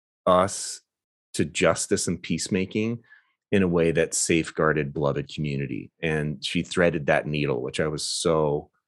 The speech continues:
so, so appreciative of. It's so easy to fall on one side or another.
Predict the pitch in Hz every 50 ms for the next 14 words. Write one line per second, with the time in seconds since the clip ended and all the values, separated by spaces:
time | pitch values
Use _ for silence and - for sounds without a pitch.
0 | _ _ - - - - 85 78 73 73 71 69 69 - _ _ _ _ _ -
1 | - - - 87 80 73 73 69 67 67 - - - 73 - - - 71 69 -
2 | - - - - - - - - - - - - - - - - - - - 92
3 | 107 113 117 117 104 92 82 76 71 69 69 - _ _ _ _ _ _ _ _
4 | _ - - 90 - - - 90 80 82 80 80 80 78 76 76 76 76 73 -
5 | - - 73 71 69 69 69 69 - - - 67 65 67 67 67 64 - 67 57
6 | 53 -